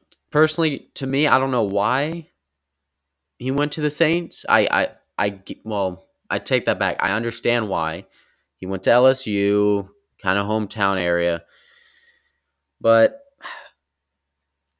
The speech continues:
you're thirty, thirty-one years old, and with your position, you're not getting any younger. I mean, he, he joined former teammate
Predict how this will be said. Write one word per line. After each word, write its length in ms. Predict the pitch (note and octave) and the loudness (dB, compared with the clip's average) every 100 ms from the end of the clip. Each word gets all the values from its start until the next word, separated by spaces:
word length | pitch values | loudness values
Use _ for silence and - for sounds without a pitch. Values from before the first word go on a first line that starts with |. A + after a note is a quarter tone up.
| _ _ _ | _ _ _
you're 200 | D3+ D3 | 0 0
thirty, 500 | - E3+ F#3 F#3+ F#3 | 0 4 4 4 0
thirty-one 680 | F#3 D3+ D3+ D#3 C#3 C3+ | 0 2 2 0 2 2
years 280 | C3 A#2+ G#2+ | 2 0 0
old, 400 | F#2 F#2+ G#2 G#2+ - | 0 2 2 0 -4
and 500 | G2 G2 G2 G2 G2 - _ _ _ _ _ - - - _ | -2 0 0 -2 -4 -10 _ _ _ _ _ -12 -12 -16 _
with 280 | A#2+ B2+ B2 | -2 -2 0
your 120 | D#3 | 0
position, 760 | E3 D3+ B2 B2+ C3 A#2+ A#2 - _ | 0 0 0 -2 -2 -4 -6 -10 _
you're 180 | - A#2 | -6 -2
not 240 | B2 A2 | 0 0
getting 240 | G2+ F#2 F2 | 0 -2 -2
any 140 | E2 | -6
younger. 420 | D#2 - - E2+ _ _ _ _ _ _ _ _ _ _ _ _ _ _ _ _ _ _ _ _ _ _ _ | -8 -12 -16 -20 _ _ _ _ _ _ _ _ _ _ _ _ _ _ _ _ _ _ _ _ _ _ _
I 80 | A2 | -6
mean, 140 | A#2+ | -4
he, 300 | B2 C3 A2 - _ _ | -4 -8 -10 -20 _ _
he 160 | A2+ C3 | -12 -10
joined 640 | A#2+ G#2 A#2 D3+ E3 - - _ _ | -12 -8 -4 -4 -4 -8 -16 _ _
former 480 | _ - A#2 C3 A#2+ | _ -4 -2 0 -2
teammate 640 | - - A2+ B2 F#2+ F#2 | -6 -6 -4 -2 -2 -2